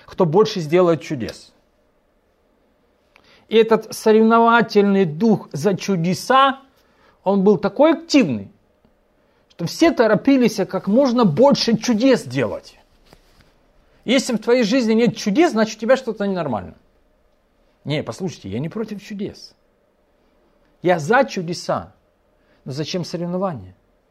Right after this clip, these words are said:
Зачем вот этот соревновательный дух? И он,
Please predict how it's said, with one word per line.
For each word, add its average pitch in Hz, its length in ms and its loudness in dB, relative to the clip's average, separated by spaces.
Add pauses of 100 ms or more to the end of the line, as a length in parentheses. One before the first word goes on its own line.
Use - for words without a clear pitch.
(720)
Зачем 208 380 -2
вот 208 140 -4
этот 214 220 -4
соревновательный 214 1080 2
дух? 170 260 -2 (3000)
И 156 120 -4
он, 202 480 4